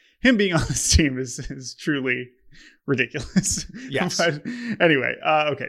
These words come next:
Speaker 1: Padres are very good. And makes me feel better about being like, "Yeah, the Padres probably are the favorite." All right, let's move to another. Uh, this is, I mean,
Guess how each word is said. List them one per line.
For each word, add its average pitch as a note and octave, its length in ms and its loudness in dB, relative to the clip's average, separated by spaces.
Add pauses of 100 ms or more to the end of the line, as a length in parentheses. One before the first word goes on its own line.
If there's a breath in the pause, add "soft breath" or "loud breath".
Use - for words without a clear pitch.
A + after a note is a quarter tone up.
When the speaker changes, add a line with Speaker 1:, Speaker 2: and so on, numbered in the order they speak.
Speaker 1:
Padres B2 360 2
are A#2 40 -10
very - 180 -8
good. - 140 -2
And E3 160 6
makes E3 200 2
me E3 60 0
feel D3 140 0
better C3 260 4
about A#2+ 200 0
being C3+ 160 -2
like, F#3 180 -8
"Yeah, F4 100 -2
the B3+ 80 -6
Padres G3 380 -2
probably A#2 360 -4
are - 100 -10
the C#3+ 80 -18
favorite." - 240 -20 (520 loud breath)
All E3+ 60 6
right, D3 120 6
let's F3 200 -4
move D4+ 140 0
to A3 160 6
another. C#3 680 2
Uh, B2 340 0 (280)
this F3 280 0
is, A2 280 -10
I C3+ 120 -6
mean, A#2+ 280 -8